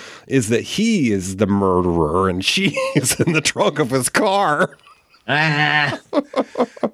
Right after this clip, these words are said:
Speaker 2: Oh my God. Yeah. So I,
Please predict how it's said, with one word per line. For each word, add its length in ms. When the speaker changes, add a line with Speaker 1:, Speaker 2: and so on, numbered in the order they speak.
Speaker 2:
Oh 280
my 240
God. 400
Yeah. 480
So 720
I, 1040